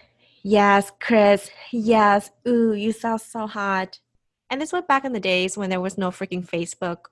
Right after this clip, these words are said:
or Instagram. So she couldn't just go on this hoe's profile and checked and confirmed his real face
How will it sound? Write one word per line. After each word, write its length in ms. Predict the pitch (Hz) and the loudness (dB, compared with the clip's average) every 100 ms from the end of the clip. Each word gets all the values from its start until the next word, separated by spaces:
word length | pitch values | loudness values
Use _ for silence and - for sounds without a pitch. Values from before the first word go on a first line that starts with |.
| - | -6
or 400 | 170 165 160 - | -2 -2 -2 -4
Instagram. 720 | 208 226 226 - 160 139 165 | -6 -6 -10 -6 -6 -6 -10
So 160 | - 185 | -8 -8
she 160 | 202 | -8
couldn't 240 | 196 247 220 | -6 -6 -6
just 180 | 233 | -8
go 160 | - 220 | -2 0
on 160 | 214 196 | 2 0
this 140 | 190 | -6
hoe's 380 | - 196 185 190 | -2 0 0 -4
profile 720 | - 302 285 - 190 175 180 | 0 2 2 4 4 4 0
and 240 | - 185 180 | 0 -2 0
checked 400 | - 170 - - | 0 0 0 -4
and 160 | 202 | -4
confirmed 600 | 208 233 226 285 294 240 | -2 -4 0 0 2 0
his 260 | - 202 - | -2 -4 -2
real 160 | 196 175 | -2 -2
face 460 | - 139 - - | -4 -8 -8 -12